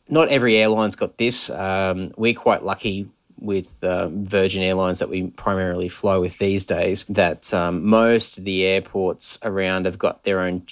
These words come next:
uh, oversized lane, especially here in Sydney, which is great. So you beat the traffic, you beat the long lines of people, and it makes it easier when you've got a lot of gear. So you can just chuck it on a trolley and wheel it up there and you're fine. You don't have to weave your way through this long aisle. But what we always find is that there's people there that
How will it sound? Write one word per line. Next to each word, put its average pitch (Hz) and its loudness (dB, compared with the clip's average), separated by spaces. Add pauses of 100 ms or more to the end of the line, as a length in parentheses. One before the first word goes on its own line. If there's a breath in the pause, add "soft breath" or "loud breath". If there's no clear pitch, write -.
(140)
uh, 92 -4
oversized 87 0
lane, 87 -2
especially 95 0
here 90 -2
in 82 -8
Sydney, 92 2
which - -8
is 90 -6
great. 87 -2
So - 4
you 113 4
beat 135 4
the 113 -4
traffic, 98 -2
you 101 -6
beat 104 0
the 104 2
long 92 2
lines 92 0
of 87 -10
people, 90 -4
and 101 -2
it 98 -4
makes 113 0
it - -2
easier 95 -4
when 90 -4
you've 90 -8
got 90 -2
a - 0
lot 90 -2
of 87 -14
gear. 90 -6
So - -6
you 90 -8
can - -10
just - -4
chuck - -4
it 107 0
on 92 2
a 87 0
trolley 90 0
and 87 -8
wheel 92 0
it 90 -2
up 87 -8
there 90 0
and 87 -4
you're 85 -10
fine. 90 -4
You 90 -8
don't 92 0
have 87 -10
to 95 0
weave 92 0
your 104 -2
way 90 4
through 95 0
this 87 -4
long 87 -2
aisle. 104 2
But 107 4
what 175 2
we 180 6
always 151 4
find 127 0
is 101 -2
that 110 -2
there's 107 0
people 143 0
there 104 4
that 98 -4